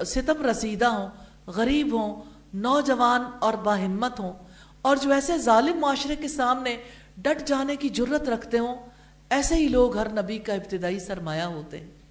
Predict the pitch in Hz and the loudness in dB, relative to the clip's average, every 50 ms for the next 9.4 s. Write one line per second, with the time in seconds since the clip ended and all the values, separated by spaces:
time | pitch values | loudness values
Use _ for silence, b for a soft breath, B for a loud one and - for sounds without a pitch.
0 | - - - - - - - - - - 208 226 233 233 240 202 202 214 - - | -20 -20 -20 -20 -20 -20 -20 -20 -16 -8 -6 -4 -4 -4 -4 -6 -6 -8 -12 -16
1 | - - - - - - - - - - - - - - - 170 170 233 240 247 | -20 -20 -20 -20 -20 -20 -20 -20 -20 -20 -20 -20 -20 -20 -18 -12 -8 -8 -6 -4
2 | 240 247 233 254 247 254 254 262 247 240 - - 196 190 190 208 233 233 240 233 | -4 -4 -4 -6 -8 -8 -8 -8 -8 -8 -8 -8 -6 -6 -4 -4 -4 -4 -4 -6
3 | 233 233 - 233 226 220 226 240 247 247 240 - - - - - - - - - | -6 -6 -6 -6 -6 -6 -6 -8 -8 -10 -14 -18 -20 -20 -20 -20 -20 -20 -20 -20
4 | - _ - - - 214 254 240 233 233 247 262 247 240 233 233 233 240 233 240 | -20 _ -20 -16 -8 -6 -4 -4 -4 -4 -4 -4 -4 -2 -4 -4 -6 -8 -10 -10
5 | 233 233 233 220 202 185 180 185 - 190 190 - 180 165 156 160 156 151 147 147 | -10 -8 -8 -8 -8 -8 -10 -12 -12 -12 -12 -10 -8 -8 -8 -8 -8 -10 -12 -12
6 | 147 147 170 170 180 - - - - - 226 - - - 220 202 226 240 254 247 | -14 -16 -18 -18 -20 -20 -20 -18 -16 -14 -14 -10 -6 -4 -2 -2 -2 -2 -2 -2
7 | 233 214 214 220 - 220 220 220 B B B B B B - - 254 247 - 285 | -2 -2 -2 -2 -2 -2 -4 -6 B B B B B B -8 -6 -6 -4 -4 -4
8 | 277 247 233 233 233 247 233 254 240 175 185 - - - 233 233 - 190 175 190 | -2 0 0 0 -2 -4 -6 -8 -8 -8 -8 -8 -8 -8 -8 -6 -6 -6 -4 -4
9 | 196 185 170 147 147 147 160 160 | -4 -4 -6 -6 -8 -10 -12 -16